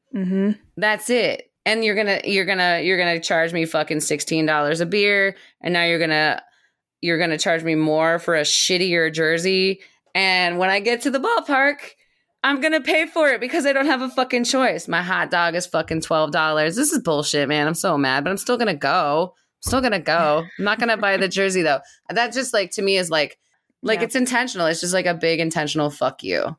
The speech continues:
Speaker 2: Let's see how much we can get away with. We can get away with anything. We've been shortening the game. We are charging you more for, everything is more expensive. We're not even letting you watch games, and you're still here.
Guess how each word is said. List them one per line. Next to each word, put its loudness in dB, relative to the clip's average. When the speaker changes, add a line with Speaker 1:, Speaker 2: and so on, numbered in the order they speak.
Speaker 2:
Let's -2
see 2
how 2
much -2
we -4
can 0
get 0
away 2
with. 0
We -2
can -2
get 2
away 2
with -2
anything. 0
We've 0
been 0
shortening 0
the 0
game. 0
We 2
are 0
charging -2
you 2
more 2
for, -6
everything 0
is 0
more 0
expensive. -2
We're 0
not 2
even 0
letting 0
you -2
watch -2
games, -4
and 2
you're 2
still -2
here. -2